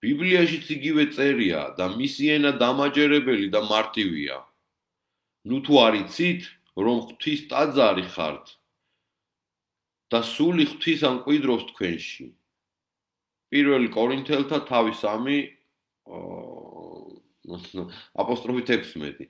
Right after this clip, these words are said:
ანუ ეს შევადარე ორთოდოქსი ჯიზე და მართლა ზუსტად ესეა რა, რომ, ა, ნუ თუ არ იცით, რომ, ა, ღვთის ტაძარი ხართ და სული ღვთისა მკვიდრობს თქვენში.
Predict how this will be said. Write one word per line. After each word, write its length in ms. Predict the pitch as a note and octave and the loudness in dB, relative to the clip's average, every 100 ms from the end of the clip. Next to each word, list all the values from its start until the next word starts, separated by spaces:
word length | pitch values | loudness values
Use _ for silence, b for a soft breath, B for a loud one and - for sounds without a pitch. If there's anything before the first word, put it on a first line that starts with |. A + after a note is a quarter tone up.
| B B B B | B B B B
ანუ 240 | C#3+ D3+ E3 | 0 2 4
ეს 140 | E3 | 4
შევადარე 680 | - C#3 D3 C#3+ A2+ E2 E2+ | 4 6 6 6 6 4 2
ორთოდოქსი 800 | F#2 F#2 - G#2 F#2 F2+ - E2 | 0 0 -2 -2 -2 -6 -12 -10
ჯიზე 300 | F#2 G#2+ C3+ | -8 -4 -2
და 100 | C#3 | 0
მართლა 320 | C3 C3+ C3 A2+ | 0 0 0 -2
ზუსტად 440 | A#2 A2+ A2+ G#2+ | -6 -4 -4 -2
ესეა 440 | G2 - D2+ C#2+ D2 | -6 -6 -6 -6 -6
რა, 160 | - | -4
რომ, 240 | - F#2+ F2+ b b b b _ - | -2 -2 -6 b b b b _ -14
ა, 160 | D#2+ D#2 D2+ | -8 -6 -6
ნუ 200 | F#2 C#3+ | -2 0
თუ 140 | C#3+ C#3 | 2 6
არ 180 | C3 C#3+ | 6 4
იცით, 360 | - G2 F#2 | 0 -8 -8
რომ, 240 | F#2+ F#2 F2+ - _ _ _ _ _ _ _ _ | -2 0 -2 -6 _ _ _ _ _ _ _ _
ა, 120 | F2 F2 E2+ D#2 | -8 -6 -6 -8
ღვთის 420 | - - C#3+ C#3 | -10 -6 0 0
ტაძარი 540 | - A#2+ C3 B2+ G2+ F2+ | 2 0 2 2 2 0
ხართ 440 | - E2 D#2+ - | -4 -4 -4 -6
და 120 | F#2 F2+ | -4 -4
სული 380 | - C#3 C3 B2 | 0 0 0 -2
ღვთისა 600 | - - D#3 D3+ G#2+ E2 D2 - _ _ | -6 -4 -4 -2 -2 -2 -4 -16 _ _
მკვიდრობს 560 | _ - D3+ B2+ G2 F2 | _ -6 -4 0 -2 -4
თქვენში. 560 | - G2 E2 - - | -8 -6 -4 -8 -16